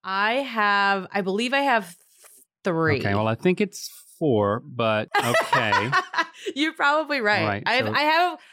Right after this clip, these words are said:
Speaker 1: a couple of broken tooths that have had to be repaired. So I have two implants.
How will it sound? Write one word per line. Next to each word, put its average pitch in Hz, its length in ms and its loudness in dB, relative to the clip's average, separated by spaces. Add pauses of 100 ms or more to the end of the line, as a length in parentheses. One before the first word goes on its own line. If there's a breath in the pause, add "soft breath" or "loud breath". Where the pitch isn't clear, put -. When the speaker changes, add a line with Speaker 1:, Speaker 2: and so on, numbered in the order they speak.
(100)
Speaker 1:
a 254 100 -2
couple 311 260 0
of 233 160 0
broken 214 480 -2
tooths 175 380 0
that 180 100 -2
have 165 120 -4
had 165 300 -2
to 165 60 -2
be 156 340 -2
repaired. 131 640 -4
So 165 140 -2
I 156 60 4
have 185 200 -2
two 233 200 -6
implants. 165 840 -4